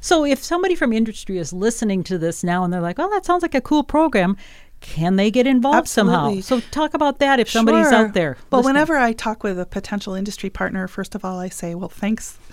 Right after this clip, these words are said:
Speaker 2: <laughs> That's awesome that you're even interested."
Speaker 1: Mm-hmm.
Speaker 2: People are often interested partly because they just want to pay it forward.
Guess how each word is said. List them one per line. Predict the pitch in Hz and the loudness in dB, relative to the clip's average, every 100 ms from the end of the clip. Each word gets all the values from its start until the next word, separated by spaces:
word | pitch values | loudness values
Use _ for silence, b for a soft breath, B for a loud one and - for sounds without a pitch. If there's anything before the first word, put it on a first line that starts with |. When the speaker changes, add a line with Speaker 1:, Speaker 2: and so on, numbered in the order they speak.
| - | -2
Speaker 2:
<laughs> | - 294 - | 2 2 2
That's | 247 - - 208 | 0 -4 0 2
awesome | 233 - 202 | 2 2 -2
that | 202 | -2
you're | 214 | -4
even | 208 202 202 | -4 -2 -2
interested." | 226 220 247 | -4 0 4
Speaker 1:
Mm-hmm. | 262 359 - - - | 4 2 -6 -12 -2
Speaker 2:
People | 311 302 | -2 2
are | 277 | 4
often | 240 254 247 | 4 4 2
interested | 233 233 - 226 208 - - | 0 -2 -4 -2 -2 -6 -4
partly | - 247 277 254 | 0 0 0 -4
because | 240 - 220 214 | -6 -2 -2 -2
they | - 202 | -4 -6
just | 202 - | -6 -8
want | 196 180 | -8 -8
to | |
pay | - 190 | -8 -10
it | - | -10
forward. | - 190 208 214 214 | -10 -6 -4 -4 -6